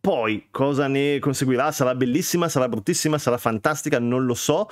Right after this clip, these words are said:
L'unica cosa, non ho cercato ovviamente, ma il tizio coi capelli indietro sinceramente non mi ricordo chi sia, non ho ben freschi in me-, a memoria i cattivi di Moon Knight e non mi sono andato a leggere Wikipedia, come sicuramente qualcuno avrà fatto per rinfrescarmi la memoria.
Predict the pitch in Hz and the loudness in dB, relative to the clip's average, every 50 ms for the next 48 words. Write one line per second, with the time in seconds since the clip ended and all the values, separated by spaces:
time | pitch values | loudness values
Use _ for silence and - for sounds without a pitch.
0 | - - - - - _ - - 139 160 196 247 233 233 208 226 247 269 262 - | -10 -18 -18 -20 -20 _ -4 -2 -2 0 0 0 0 0 0 0 0 0 -2 -2
1 | - - 131 127 120 113 113 113 117 - - 120 104 104 - 117 123 - 135 123 | -2 -2 0 0 0 2 0 0 0 -2 -2 -2 -2 0 -2 -2 0 0 0 0
2 | 113 117 117 131 160 190 - 139 120 120 123 123 123 - - 165 - 185 190 220 | 0 0 0 0 -2 0 0 0 2 2 0 0 -2 -2 -2 -2 -2 0 0 0
3 | 208 202 190 196 165 208 202 196 185 220 214 294 214 220 - 262 233 202 165 175 | 0 0 0 0 0 0 0 0 0 0 0 -2 -2 -2 0 0 0 2 0 0
4 | 175 220 220 202 165 156 151 156 170 180 180 160 160 - 135 135 131 147 165 160 | 0 0 0 2 2 2 2 2 2 0 0 0 0 2 0 2 2 0 -2 -2
5 | - 127 - - 120 143 170 165 120 104 107 120 120 104 87 92 95 90 113 123 | -2 -4 -2 0 0 0 0 0 0 0 0 -2 -2 -4 -8 -8 -4 0 0 2
6 | 135 143 127 - - 113 117 120 - - - 123 117 110 110 - - 113 110 104 | 2 0 -2 0 0 0 0 0 -2 -2 0 0 2 0 0 0 0 2 2 2
7 | 104 107 107 113 113 117 117 117 113 110 - - - _ _ _ - 143 127 - | 2 2 2 2 2 2 0 0 0 -2 -4 -8 -18 _ _ _ -4 -4 -2 0
8 | - 117 98 - _ - 113 120 123 123 117 123 123 117 101 107 107 107 101 101 | -2 -2 -2 -4 _ -2 0 0 0 0 0 0 0 0 -2 -2 -2 0 0 0
9 | 98 98 101 107 110 113 110 110 - - 120 123 123 113 110 107 - 165 165 135 | 0 0 0 0 0 -2 -4 -6 -4 -2 0 0 0 0 0 0 0 0 0 0
10 | 110 107 113 107 110 113 107 110 104 101 113 110 - 110 - 131 143 143 135 - | 0 0 0 2 2 2 2 2 2 0 0 0 -2 0 0 0 0 0 0 0
11 | 120 110 - - - 165 170 214 254 - - - 113 127 131 127 117 110 107 - | -2 -2 -2 -2 -2 0 0 0 -2 -2 0 0 0 0 0 0 0 -2 -2 -2
12 | 123 123 - 135 - - 110 98 117 117 - 107 104 - - 117 117 113 104 95 | -4 -4 -2 -2 -2 0 0 0 -2 -2 -2 -2 -2 0 0 0 0 0 -2 -2
13 | 101 104 123 165 196 220 220 | 0 0 0 0 0 -2 -2